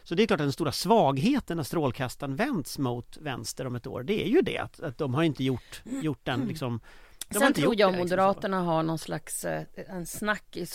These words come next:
Speaker 2: som jag tror de försöker få ut, det att ja, ja, ja, det kommer inte vara så farligt när vi väl sitter här om två år. Då kommer vi se att Sverigedemokraterna inte har fått igenom särskilt mycket. Nähä, men
Speaker 1: Men
Speaker 2: de
Speaker 1: det
Speaker 2: har
Speaker 1: har
Speaker 2: ju
Speaker 1: de ju
Speaker 2: redan
Speaker 1: redan fått.
Speaker 2: fått. Du, du liksom,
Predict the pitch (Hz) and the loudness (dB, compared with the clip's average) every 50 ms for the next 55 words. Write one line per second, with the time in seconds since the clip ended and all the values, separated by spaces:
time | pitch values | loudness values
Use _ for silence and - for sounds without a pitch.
0 | - - 165 160 160 160 - - 160 160 151 151 156 - 156 - - 156 151 - | -10 -6 -4 -4 -4 -4 -4 -6 -6 -6 -4 -6 -6 -8 -8 -6 -6 -6 -6 -8
1 | 160 - - 151 160 165 151 - - 180 160 151 156 - - - - - - - | -10 -10 -8 -6 -6 -6 -6 -6 -6 -4 -4 -4 -6 -8 -14 -20 -20 -20 -20 -20
2 | - - - - - 170 180 175 175 160 170 170 151 156 - 101 92 160 175 160 | -20 -20 -18 -10 -6 -4 -2 -2 -4 -4 -8 -10 -10 -12 -12 -12 -10 -10 -8 -6
3 | 180 214 196 - 220 196 196 190 185 180 165 - 180 165 160 160 - - 160 - | -4 -4 -2 -2 -2 0 0 0 0 0 -2 -4 -4 -2 -2 -2 -4 -6 -8 -6
4 | - 170 160 156 151 160 - - 160 165 165 165 165 160 165 170 160 160 160 - | -4 -2 -2 -2 -4 -6 -8 -6 -8 -6 -6 -6 -2 0 0 0 0 -2 -4 -6
5 | - 175 - - - - 175 165 160 156 160 160 160 165 156 - - 165 156 156 | -8 -8 -8 -8 -8 -8 -6 -4 -4 -4 -4 -4 -6 -6 -8 -8 -6 -6 -4 -4
6 | 151 - - 151 165 170 147 - 190 190 - - 269 247 220 180 170 170 - - | -6 -6 -6 -6 -6 -6 -6 -6 -10 -8 -4 -4 -2 -2 -2 -2 -4 -6 -6 -8
7 | - 160 135 151 185 175 165 - - - 175 165 160 - - 156 156 156 - - | -8 -8 -6 -4 -4 -4 -4 -6 -8 -6 -6 -6 -6 -6 -8 -10 -10 -10 -10 -8
8 | 156 160 - - - 156 156 165 170 - 160 156 - 170 165 - - 165 165 156 | -8 -8 -8 -8 -10 -10 -8 -8 -10 -10 -12 -12 -12 -12 -12 -12 -12 -12 -10 -10
9 | 156 160 170 180 175 - - 165 160 170 - - 165 - - - 175 175 - - | -10 -10 -10 -10 -10 -8 -8 -8 -8 -8 -10 -12 -14 -16 -14 -14 -14 -14 -14 -16
10 | - 156 - - - - - - - - - - - - - - - - - - | -16 -16 -16 -16 -20 -20 -20 -20 -20 -20 -20 -20 -20 -20 -20 -20 -20 -20 -20 -20
11 | - - - 185 175 170 165 165 165 185 247 277 320 311 - - _ _ - 220 | -18 -14 -12 -10 -8 -8 -8 -8 -8 -6 -2 -2 -2 -2 -4 -10 _ _ -6 -2
12 | 147 151 156 143 170 151 139 143 147 151 160 165 147 - 139 139 - - 175 302 | 0 2 6 8 8 8 8 8 8 8 8 8 6 6 2 2 2 4 4 4
13 | 233 - - - - - - - - - - - 403 - - - 381 - 277 320 | 4 0 -4 -10 -14 -14 -14 -18 -20 -20 -4 -2 -2 4 10 12 12 12 12 6
14 | 269 277 247 392 403 - - 359 392 - - - 294 294 294 | 0 8 10 10 10 10 8 4 2 8 12 12 12 12 12